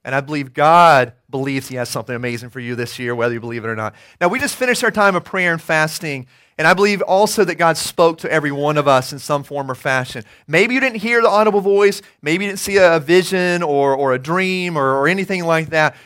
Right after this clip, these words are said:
Maybe you're saying, "No, God really didn't speak to me." No, he spoke to you, I believe, in some form or fashion. And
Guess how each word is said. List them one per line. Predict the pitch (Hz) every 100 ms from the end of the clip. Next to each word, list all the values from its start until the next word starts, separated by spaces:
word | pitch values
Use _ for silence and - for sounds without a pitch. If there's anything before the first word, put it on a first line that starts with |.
| _ -
Maybe | 170 208
you're | 208
saying, | 180 131
"No, | 139 165
God | 156 156 156
really | 151 156
didn't | 147 139
speak | 131 - 156 147 -
to | 135
me." | 120 110 -
No, | 151
he | 240
spoke | 254 - - 233 254
to | - 202
you, | 165
I | 143
believe, | 139 151 147 180 170
in | 147
some | 135 - 170 170
form | 170 160 143
or |
fashion. | - 143 139 - 131 - _ _
And | - 165 160